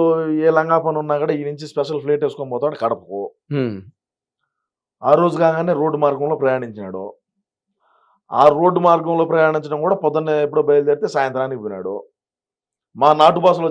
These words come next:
Speaker 1: చెప్పాలంటే ట్రాక్టర్లో పోయినా కూడా సంధ్యాలకు పోతాడు. అర్థం కాలా?
Speaker 2: అర్థమైంది.
Speaker 1: హైదరాబాద్ నుంచి ట్రాక్టర్ వేసుకొని పోయినా కూడా
Speaker 2: ఉమ్.
Speaker 1: ఉమ్, మా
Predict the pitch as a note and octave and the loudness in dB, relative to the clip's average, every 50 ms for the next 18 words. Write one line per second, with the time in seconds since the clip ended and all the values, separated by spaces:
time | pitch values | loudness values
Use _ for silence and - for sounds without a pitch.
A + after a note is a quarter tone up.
0 | D#3+ D#3 - D#3+ D3+ D3+ D3+ D3 F#3+ F3+ - - F3 F#3+ G3 F#3+ G#3+ G3 F#3 F#3 | 0 0 2 4 4 4 4 2 0 -2 2 6 8 8 8 6 4 2 2 2
1 | D#3+ E3 E3 D#3+ D#3+ F3+ F#3+ F3+ E3 D#3 D3+ D3+ D3+ E3 C#3+ C3 B2 A#2+ A#2+ G#2 | 2 0 -2 0 0 0 -2 -2 -4 0 2 2 2 2 0 -4 -4 -4 -4 -6
2 | - - _ _ _ _ _ _ _ _ _ _ _ _ _ _ _ _ _ - | -6 -8 _ _ _ _ _ _ _ _ _ _ _ _ _ _ _ _ _ -20
3 | - _ _ _ _ _ _ _ _ _ _ _ _ _ _ _ _ _ G#2 A#2+ | -20 _ _ _ _ _ _ _ _ _ _ _ _ _ _ _ _ _ -16 -14
4 | B2+ A#2+ A#2 B2+ D#3+ F#3+ G#3 - _ - - D#3 C#3 D3+ C#3 A#2 B2+ C#3+ - - | -10 -8 -6 -6 -6 -8 -10 -14 _ -8 -6 0 2 4 2 2 0 -6 -10 -6
5 | G#2+ C3 D#3+ F3 F3+ F3 F3 D#3+ D3 C#3 C3+ C3+ C3 F#3+ G3 - E3 E3+ F3+ F3+ | -4 2 2 2 4 4 4 4 4 2 -2 -6 -8 -8 0 2 4 4 4 2
6 | F3+ F3 E3 E3+ D#3+ D#3 C#3+ C3+ C3+ C3 B2+ A#2 A#2 A#2 D3+ G#3+ - G3+ - - | 0 -2 -2 -2 -2 -4 -4 -4 -6 -6 -4 -6 0 4 4 6 4 4 2 -4
7 | _ D#3+ D#3+ D#3 C#3 A2+ G2+ - - _ _ _ _ _ _ _ _ _ _ _ | _ -2 -2 0 0 -2 -6 -10 -14 _ _ _ _ _ _ _ _ _ _ _
8 | _ _ _ _ - E3+ D#3 D3+ D3+ D3+ D3 D3 D3 D3+ E3 F3 | _ _ _ _ -18 -14 -12 -10 -8 -8 -6 -6 0 4 6 8